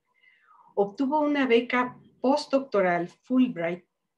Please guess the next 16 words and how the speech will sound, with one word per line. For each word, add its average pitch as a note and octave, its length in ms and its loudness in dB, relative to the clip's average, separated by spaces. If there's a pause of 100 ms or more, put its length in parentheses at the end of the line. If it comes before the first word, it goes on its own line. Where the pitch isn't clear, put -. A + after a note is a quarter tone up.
(120)
para E3+ 180 -4
el E3+ 160 -10
Cornell G#3 500 -2
University F#3 800 -2
de D#3 120 -10
Nueva D#3+ 240 -8
York. G3 500 0 (520)
Es F3+ 240 -6
miembro B3+ 420 4
del B3+ 140 2
Sistema A3 500 -2
Nacional E3+ 500 -4
de E3 100 -10
Investigadores E3 1080 -6
Nivel D#3 260 -8
dos, G#3 460 -4